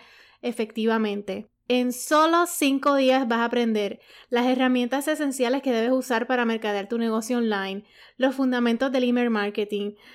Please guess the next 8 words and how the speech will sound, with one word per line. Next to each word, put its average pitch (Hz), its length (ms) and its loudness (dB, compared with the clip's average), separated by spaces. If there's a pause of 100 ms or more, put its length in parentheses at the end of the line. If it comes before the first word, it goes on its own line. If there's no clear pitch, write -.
(140)
los 262 300 4
fundamentos 269 680 2
del 285 140 0
mercadeo 247 680 0
en 233 220 -2
Facebook, 240 600 0
en 214 140 0
Instagram, 226 640 -2